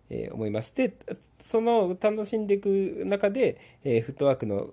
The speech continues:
あの、軽くどんどん行動してって、えー、どんどんなんかね、風のように、えー、前に進んでっていただければいいんじゃないのかなって、えー、思います。そんな感じです。えー、ということで、えー、この後に言霊枠を、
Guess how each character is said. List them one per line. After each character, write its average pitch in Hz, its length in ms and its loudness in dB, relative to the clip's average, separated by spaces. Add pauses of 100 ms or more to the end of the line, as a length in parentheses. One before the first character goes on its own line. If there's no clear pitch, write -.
(200)
あ - 180 -6
の、 104 200 -2
軽 117 240 -2
く 104 220 -2
ど 120 120 0
ん - 20 -4
ど 107 80 -2
ん 92 40 -6
行 101 120 -4
動 101 220 0
し - 80 -10
て 143 80 -2
っ 139 40 -6
て、 - 280 -2 (260)
え 87 1300 -6
ー、 - 20 -14
ど 139 100 2
ん - 20 -6
ど 101 120 0
ん - 20 -2
な 90 80 -2
ん 87 40 -4
か 90 120 -4
ね、 92 120 -4
風 117 220 -4
の 110 140 0
よ 113 120 2
う 98 40 2
に、 92 120 -6 (420)
え 107 120 -4
ー、 98 40 -2
前 104 180 0
に 95 80 -2
進 107 180 -8
ん 101 40 -6
で 120 80 -4
っ - 20 -6
て 110 100 -8
い 98 60 -4
た 101 100 -2
だ 101 80 0
け 110 120 -4
れ 110 100 -2
ば 92 80 -2
い 98 80 -2
い - 20 -6
ん 95 40 -6
じ 101 60 -4
ゃ 95 40 -2
な 92 60 -2
い 92 40 -4
の 101 80 -6
か 127 80 0
な 151 120 2
っ - 60 -16
て、 - 240 -8
え - 180 -10
ー、 - 40 -14
思 107 140 -4
い 104 40 -2
ま 117 120 0
す。 - 120 -10 (220)
そ 127 100 -10
ん - 20 -4
な 113 60 -2
感 113 140 -2
じ 123 80 -6
で 143 100 2
す。 - 240 -12 (320)
え 120 120 -4
ー、 123 40 -10
と 175 120 -2
い - 0 -
う - 20 -6
こ 180 80 0
と 175 100 2
で、 120 280 0
え 98 320 -2
ー、 - 0 -
こ 117 100 -4
の 110 100 0
後 101 200 -2
に 85 180 -8 (580)
言 113 160 -6
霊 107 100 2
枠 98 420 -2
を、 - 140 -8